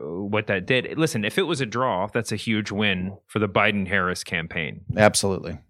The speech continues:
Speaker 2: Absolutely, right?
Speaker 1: I mean, it's just, we're twenty, what, twenty-seven days away, twenty-six days away as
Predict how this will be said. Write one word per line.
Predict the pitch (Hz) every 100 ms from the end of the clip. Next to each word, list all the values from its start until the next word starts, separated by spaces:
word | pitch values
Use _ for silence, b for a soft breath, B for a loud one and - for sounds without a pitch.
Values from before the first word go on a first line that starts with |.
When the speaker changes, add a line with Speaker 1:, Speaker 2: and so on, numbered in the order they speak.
| _ _
Speaker 2:
Absolutely, | 113 120 107 160 185 98
right? | 95 113 160 - B B _ _ -
Speaker 1:
I | 113
mean, | 127
it's | 143 -
just, | 151 135
we're |
twenty, | 123 147 151 135
what, | 117 92 -
twenty-seven | 123 127 113 120 113 117
days | 117 113
away, | 107 98 110 135
twenty-six | 135 120 117 107 117 -
days | 120 117
away | 113 113 120
as | 107